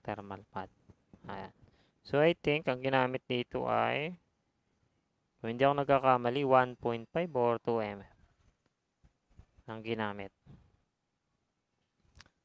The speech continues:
So, adjustable naman yung ano nito, yung, yung kanyang,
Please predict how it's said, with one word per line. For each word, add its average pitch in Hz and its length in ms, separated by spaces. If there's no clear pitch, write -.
So, 147 80
adjustable 160 560
naman 151 320
yung 139 80
ano 135 160
nito, 127 400
yung, 113 320
yung 113 160
kanyang, 110 600